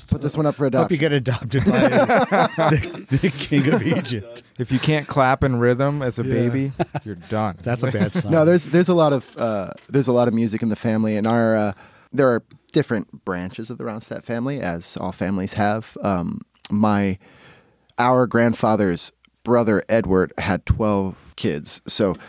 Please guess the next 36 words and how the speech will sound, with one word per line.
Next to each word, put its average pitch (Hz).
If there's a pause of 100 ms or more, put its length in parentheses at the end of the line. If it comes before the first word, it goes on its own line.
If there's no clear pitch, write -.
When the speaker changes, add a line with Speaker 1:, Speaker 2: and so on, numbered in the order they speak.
(180)
Speaker 1:
they 123
have 95 (560)
a 104
large 95 (320)
branch 95
of 101
the 92
family, 98
and 90
they 107
have 98
kinda 92 (120)
held 98
on 92
to 95
the 87 (200)
large 98
family 104
gatherings 98
once 110
a 131
month. 123 (320)
And 123
those 131
are 123
always 110
fun 104
to 101
attend 90
because 90 (140)
everybody 92
sings. -
You 95
know, 87
not 147
everybody 117